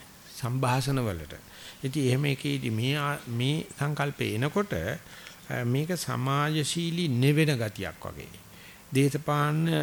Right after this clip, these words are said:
වාසි නොලැබීමක් වගේ. ආර්ථික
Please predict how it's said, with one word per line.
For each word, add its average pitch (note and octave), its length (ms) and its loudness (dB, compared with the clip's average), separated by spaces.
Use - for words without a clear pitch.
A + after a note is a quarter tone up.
වාසි C#3+ 480 2
නොලැබීමක් B2+ 760 2
වගේ. - 400 -8
ආර්ථික C#3+ 540 0